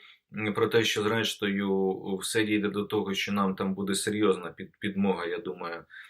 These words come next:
у вигляді, мабуть, інтернаціональних легіонів, але це питання не теперішнього майбутнього. От як сказав прем'єр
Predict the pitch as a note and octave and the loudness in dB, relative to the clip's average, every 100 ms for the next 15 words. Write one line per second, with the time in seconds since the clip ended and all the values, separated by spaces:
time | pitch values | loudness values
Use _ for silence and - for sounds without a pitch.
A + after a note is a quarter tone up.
0 | - - G2+ G2+ F#2+ F#2+ F#2 F#2 G2 F#2+ | -12 0 4 4 0 -2 -4 -2 -4 -4
1 | G2 F#2+ F#2+ F#2+ - G2+ G2 F#2+ F#2 F#2+ | -4 -2 0 0 -2 0 0 0 -4 -4
2 | G#2 F#2+ C3 F3+ D3 A2+ A2+ - D3 C3 | -6 -2 -4 -2 -2 -2 -2 0 -2 -2
3 | - B2 C3 B2+ A2+ G#2 - _ - A2 | -4 -4 -4 -6 -6 -8 -18 _ -4 0
4 | A2+ G2+ A2 G#2 - G2+ G2+ G#2+ A2+ G#2 | 2 2 2 2 -2 -2 0 -2 -2 -6
5 | E2 F2 E2+ G#2 G2 - G#2 G#2+ G2 G2+ | -8 -8 -4 -2 -2 -2 0 0 -2 -2
6 | G#2 G#2 F#2+ | 0 2 2